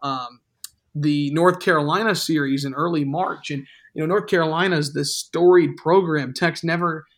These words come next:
had a, a, a series win against North Carolina. And they go down six one in the fifth inning on that Friday game. And I didn't even notice it until that inning. I mean, the stands are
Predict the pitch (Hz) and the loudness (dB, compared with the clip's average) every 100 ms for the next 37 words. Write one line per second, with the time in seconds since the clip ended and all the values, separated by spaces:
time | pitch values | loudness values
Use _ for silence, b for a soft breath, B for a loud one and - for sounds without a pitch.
0 | _ - 180 156 135 135 - - 87 147 | _ 0 2 2 -4 -10 -14 -12 -4 -2
1 | 147 151 151 - 196 170 143 143 208 214 | 0 -2 -2 2 4 4 0 2 4 4
2 | 139 - - 147 151 143 156 143 156 143 | 0 -8 -8 -2 -2 -2 -4 -4 -4 -2
3 | 135 135 131 135 _ _ _ _ _ - | -2 -6 -8 -14 _ _ _ _ _ -6
4 | 156 156 190 196 147 - 147 - 175 170 | -2 6 6 6 2 -2 -4 -2 0 0
5 | 147 139 165 160 156 156 139 143 139 135 | -2 -2 -2 0 -2 -2 -2 -6 -6 -6
6 | 147 147 139 135 147 151 147 131 139 b | -4 -2 -2 -4 -2 0 0 -2 -8 b
7 | b b b _ 139 143 143 139 156 185 | b b b _ -6 -2 0 0 4 4
8 | 196 170 156 156 196 208 143 135 143 165 | 4 2 0 6 8 6 2 -4 -4 -2
9 | 147 139 196 208 147 131 139 131 - - | -2 -2 -2 -2 -4 -6 -6 -6 -6 -8
10 | - 156 196 170 135 | -2 0 0 0 -4